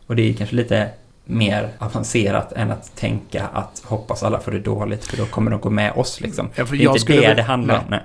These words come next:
Speaker 1: nej.
Speaker 2: utan att säga, det kommer bli sämre. Och det är för att samhället eller för att systemet är byggt för det, på den här permanenta krisen eller vad det kan vara, för att klimatet kommer tvinga oss till en punkt där det inte finns ett alternativ längre.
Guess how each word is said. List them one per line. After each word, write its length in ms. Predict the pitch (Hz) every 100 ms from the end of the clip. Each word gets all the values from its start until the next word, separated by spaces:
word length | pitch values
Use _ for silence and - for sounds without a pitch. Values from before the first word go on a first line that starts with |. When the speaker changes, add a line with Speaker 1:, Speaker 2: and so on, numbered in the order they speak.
| -
Speaker 1:
nej. 100 | 139
Speaker 2:
utan 220 | 131 127
att 80 | 117
säga, 400 | - 120 107 98 - - - _ _
det 100 | -
kommer 520 | 117 - 143 98 127 226
bli 200 | 107 95
sämre. 440 | - 92 71 - - - - -
Och 140 | - 127
det 240 | 123 120
är 60 | 123
för 240 | - 123 113
att 120 | -
samhället 600 | - 127 127 107 107 -
eller 120 | 117
för 140 | -
att 80 | -
systemet 520 | - 113 123 110 113
är 40 | 117
byggt 340 | 113 180 -
för 100 | -
det, 140 | - -
på 60 | -
den 40 |
här 120 | 107 -
permanenta 520 | 104 107 98 104 113
krisen 520 | - 107 90 - 95
eller 120 | 98
vad 100 | 95
det 40 | -
kan 160 | 113
vara, 180 | 98 87
för 100 | 101
att 220 | - -
klimatet 580 | - 110 107 95 - 113
kommer 180 | - 120
tvinga 280 | - 127 104
oss 120 | -
till 100 | 110
en 100 | 110
punkt 300 | 113 95 -
där 260 | 107 107 90
det 80 | 104
inte 220 | 110 98
finns 320 | - 92 -
ett 100 | -
alternativ 580 | 113 123 139 - 131 175
längre. 220 | 87 60